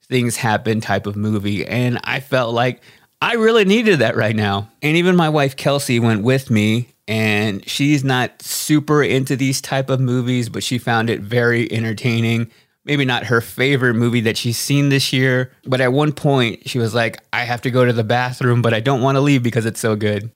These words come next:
I think her biggest complaint was that it did feel a little bit long at two hours and fifteen minutes. And yeah, I think if this movie was under two hours, it really could have made that third act a little bit stronger and not feel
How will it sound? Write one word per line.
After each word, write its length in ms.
I 100
think 200
her 100
biggest 340
complaint 460
was 340
that 140
it 80
did 160
feel 240
a 0
little 240
bit 160
long 440
at 140
two 220
hours 340
and 100
fifteen 360
minutes. 480
And 100
yeah, 140
I 80
think 200
if 140
this 220
movie 360
was 680
under 320
two 320
hours, 600
it 80
really 300
could 160
have 80
made 180
that 220
third 320
act 240
a 40
little 220
bit 160
stronger 600
and 280
not 240
feel 340